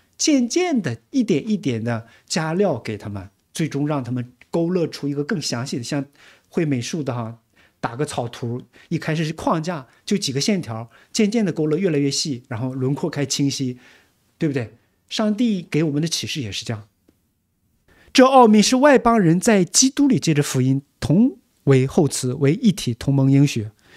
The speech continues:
所以在这里面我们看到旧约里面相对是隐藏的，新约里面更加清楚了，借着使徒、先知，耶稣基督也来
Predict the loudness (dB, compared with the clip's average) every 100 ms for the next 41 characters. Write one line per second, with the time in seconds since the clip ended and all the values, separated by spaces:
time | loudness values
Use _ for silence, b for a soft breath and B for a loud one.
0 | b b -2 2 6 4 4 4 6 6
1 | 6 2 2 2 4 2 0 2 4 8
2 | 8 8 6 4 2 -2 0 2 2 4
3 | 2 2 2 0 -2 -6 -4 -4 B B
4 | B -2 2 4 4 4 2 0 -2 -4
5 | -6 b b 0 2 -2 -4 -2 -2 -4
6 | -10 -10 -16 _ -2 0 0 -2 -4 -6
7 | -8 -4 -2 0 -2 -4 -2 0 0 -4
8 | -2 0 0 -2 -2 -2